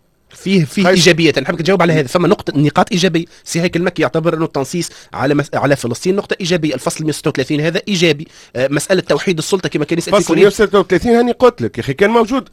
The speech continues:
Speaker 2: شنو اللي
Speaker 1: أي يعني، يخوضوا في التفاصيل في
Speaker 2: شنو
Speaker 1: نبيل حاج
Speaker 2: الموجود؟
Speaker 1: يخوضوا في
Speaker 2: أمان،
Speaker 1: التفاصيل.
Speaker 2: معناها أنا بدلت الدستور، بدلت الدستور كامل. باش نحكي على ال-، على حق ال-، ال-، ال-، ال-، الشعب الفلسطيني في استرجاع أرضه. ثم تونسي ماهوش مع حق الشعب الفلسطيني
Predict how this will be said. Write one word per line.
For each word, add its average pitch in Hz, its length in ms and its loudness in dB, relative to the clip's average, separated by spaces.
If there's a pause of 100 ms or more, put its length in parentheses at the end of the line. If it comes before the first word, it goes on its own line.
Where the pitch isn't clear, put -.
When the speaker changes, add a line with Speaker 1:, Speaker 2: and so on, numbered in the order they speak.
(280)
Speaker 2:
شنو 196 380 0
اللي 143 100 2
Speaker 1:
أي - 40 2
يعني، 165 160 4
يخوضوا 233 260 4
في 175 40 2
التفاصيل 208 400 0
في - 60 -6
Speaker 2:
شنو - 140 0
Speaker 1:
نبيل 214 180 4
حاج 185 120 6
Speaker 2:
الموجود؟ 170 640 2 (640)
Speaker 1:
يخوضوا 151 280 0
في - 60 -10
Speaker 2:
أمان، 120 120 -4
Speaker 1:
التفاصيل. 135 200 2
Speaker 2:
معناها 139 220 2
أنا 147 120 2
بدلت 123 320 0
الدستور، 107 500 0
بدلت 110 280 0
الدستور 131 340 -2
كامل. 113 300 0 (640)
باش - 140 -8
نحكي 135 240 -2
على 117 180 0
ال-، 107 380 -2
على 104 220 -6
حق - 280 -8
ال-، 98 200 -6
ال-، 87 400 -10
ال-، 82 440 -14 (120)
ال-، 50 680 -14
الشعب 104 300 -4
الفلسطيني 104 580 -6
في - 80 -16
استرجاع 95 580 -8
أرضه. 151 400 -6 (220)
ثم 135 200 2
تونسي 131 480 -4 (180)
ماهوش 120 420 4
مع 117 140 0
حق - 220 -10
الشعب 104 260 -6
الفلسطيني 101 600 -10